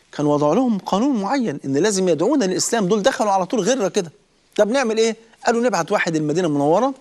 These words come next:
عند أمير المؤمنين عمر بن عبد العزيز ونشوف هيؤمر بإيه."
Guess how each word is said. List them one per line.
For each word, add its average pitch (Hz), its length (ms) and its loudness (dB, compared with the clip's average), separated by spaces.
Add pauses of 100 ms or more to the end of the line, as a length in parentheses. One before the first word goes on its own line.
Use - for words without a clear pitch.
(480)
عند 175 260 0
أمير 190 280 0
المؤمنين 170 360 0
عمر 165 240 0
بن 139 120 -2
عبد 139 200 0
العزيز 139 320 0
ونشوف 262 340 0
هيؤمر 233 280 0
بإيه." 190 240 -2